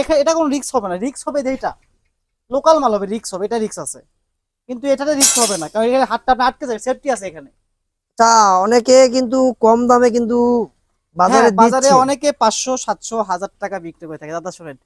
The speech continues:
Speaker 1: বাজারে কিন্তু শাস্তি বলে যে যেরকম গুড় সেরকম মিষ্টি।
Speaker 2: হ্যাঁ।
Speaker 1: আমরা যে মালটা দিব বাজারের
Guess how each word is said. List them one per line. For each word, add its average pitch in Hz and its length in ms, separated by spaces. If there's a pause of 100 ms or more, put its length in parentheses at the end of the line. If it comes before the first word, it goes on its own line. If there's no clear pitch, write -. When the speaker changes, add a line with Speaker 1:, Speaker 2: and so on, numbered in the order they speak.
(540)
Speaker 1:
বাজারে 214 300
কিন্তু 269 220
শাস্তি 233 300 (120)
বলে 220 140 (120)
যে 196 80 (180)
যেরকম 226 400 (200)
গুড় 311 260
সেরকম 208 400 (100)
মিষ্টি। 160 380 (420)
Speaker 2:
হ্যাঁ। 180 220
Speaker 1:
আমরা 226 200 (100)
যে 233 80 (120)
মালটা 233 340
দিব 262 120 (380)
বাজারের 247 300